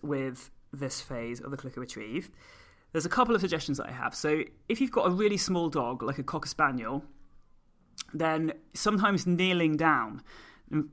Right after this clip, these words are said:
with the dummy kind of at your knees, so that you're much lower down, helps because your hand is much closer to the dummy. So again, your priority is to set it up so that you can touch the dummy or the dog can bring the dummy to your hand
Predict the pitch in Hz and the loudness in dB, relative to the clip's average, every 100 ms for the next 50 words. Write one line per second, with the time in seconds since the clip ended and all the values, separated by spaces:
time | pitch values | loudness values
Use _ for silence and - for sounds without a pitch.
0 | - 160 151 151 165 160 139 139 - - | -2 0 0 4 6 6 4 0 -4 -4
1 | 139 143 139 - - 151 147 147 175 147 | -2 -2 -6 -4 2 2 4 2 2 2
2 | 131 - - - 156 147 143 160 151 151 | 2 0 -4 -4 -2 0 -2 -2 0 2
3 | 151 - 156 151 147 143 151 175 - - | 0 -2 0 0 2 2 2 0 -6 -16
4 | - - - 190 202 - 165 - 156 139 | -16 -2 6 6 6 -4 -4 -2 0 0
5 | 160 156 180 151 139 147 - 151 139 127 | -2 2 4 4 2 -4 -2 -2 -2 -2
6 | 120 - - 135 135 117 110 - 143 135 | -6 -6 -8 -4 -2 -4 -4 -4 -2 -2
7 | 139 - - - 160 190 185 170 180 190 | -6 -18 -20 -12 -4 0 0 0 2 4
8 | 214 208 147 127 127 - 147 135 - 151 | 4 4 0 -2 -4 -4 -2 -2 -4 -2
9 | 143 139 135 - - _ _ - - 208 | -2 0 -2 -4 -16 _ _ -8 -4 -4
10 | 180 - 175 139 - - 139 139 135 - | -4 2 6 6 4 -4 -4 -4 -6 -8
11 | 139 180 180 180 170 165 - - 151 147 | -4 -2 -2 -2 -2 0 0 -2 -6 -6
12 | 143 135 117 123 - 139 135 135 156 165 | -2 -2 -2 -8 -4 -2 -2 0 0 0
13 | - 147 143 156 160 151 131 127 120 135 | -4 -6 -4 -2 0 -2 -2 -4 -4 -6
14 | - 143 139 147 156 127 104 135 | -4 -4 -4 -2 0 -2 -2 -4